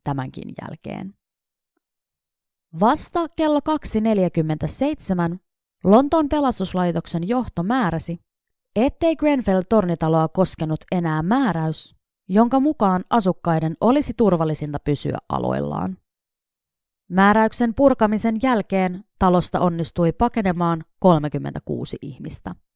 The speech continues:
Myöhemmin suoritetussa tutkinnassa on voitu todeta, että määräyksen purku tuli ainakin tunti ja kaksikymmentä minuuttia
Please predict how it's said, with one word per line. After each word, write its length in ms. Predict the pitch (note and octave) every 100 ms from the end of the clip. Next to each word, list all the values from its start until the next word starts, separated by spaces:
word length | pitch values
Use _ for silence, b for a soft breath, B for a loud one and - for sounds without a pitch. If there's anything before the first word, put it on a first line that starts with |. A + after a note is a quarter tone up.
| _ _ _ _ _ _ _ _ _ _ E3+
Myöhemmin 520 | F#3+ G3+ A3 A3 A3+
suoritetussa 680 | B3 B3 A#3+ B3 A#3+ - B3+
tutkinnassa 680 | C4+ - F#3+ F#3+ F3+ - G3+
on 120 | G3
voitu 240 | G#3 G3 F#3+
todeta, 400 | A#3+ F3+ E3+ F3+ - _ _ _ _ _ A3
että 240 | G3 -
määräyksen 640 | A3 A3 F#3 F3 - F#3 F3+
purku 460 | C#4 C4+ F3+ F3 F3 _ _ _ _ _
tuli 200 | G3+ G#3 -
ainakin 520 | A3 C4+ C4+ C4 A#3+
tunti 440 | D4 A#3 F3 E3+ - _ G3
ja 100 | G3+
kaksikymmentä 580 | F#3 - E3 D#3 D3
minuuttia 520 | C#3+ C#3 C3 - G#2